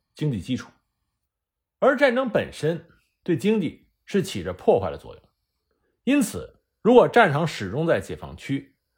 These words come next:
那么从长久来说，解放军要想战胜国军，那基本上是不可能的。这在红军时期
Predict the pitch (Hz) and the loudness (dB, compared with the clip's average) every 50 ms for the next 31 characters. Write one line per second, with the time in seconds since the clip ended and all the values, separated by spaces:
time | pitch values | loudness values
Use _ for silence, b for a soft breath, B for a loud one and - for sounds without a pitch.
0 | _ _ _ 208 208 190 143 113 151 180 - - - 117 170 208 175 110 69 69 | _ _ _ -2 0 0 0 0 -2 -2 -2 -4 -6 -4 0 0 0 0 0 -4
1 | 65 69 - - 95 90 - - _ _ _ _ _ _ _ _ _ _ _ _ | -10 -14 -12 -8 -8 -8 -8 -10 _ _ _ _ _ _ _ _ _ _ _ _
2 | - 180 180 185 175 165 180 226 226 214 - - _ _ _ _ 214 214 165 139 | 0 0 2 2 0 0 0 -2 -2 -2 -4 -10 _ _ _ _ 2 2 2 0
3 | 113 - - 233 208 139 120 123 98 85 - - 85 101 110 131 139 - - _ | -2 0 2 2 2 2 0 -4 -8 -8 -10 -10 -10 -8 -8 -8 -8 -10 -12 _
4 | _ _ _ _ _ _ _ _ _ 185 175 - - 214 233 185 131 85 82 87 | _ _ _ _ _ _ _ _ _ -2 -2 -2 -2 -2 -2 0 0 -2 -2 -6
5 | 92 92 139 131 175 135 - - - - - - - 101 101 - - _ _ _ | -10 -10 -8 -6 -6 -8 -8 -10 -16 -20 -20 -14 -12 -10 -10 -12 -14 _ _ _
6 | _ _ _ _ _ _ _ _ _ _ _ _ _ _ _ - 294 285 233 - | _ _ _ _ _ _ _ _ _ _ _ _ _ _ _ 4 6 6 6 6
7 | - 147 185 233 254 240 - - 147 143 - - 180 175 - - _ _ | 4 0 0 2 2 0 0 -2 -6 -8 -8 -6 -6 -6 -6 -8 _ _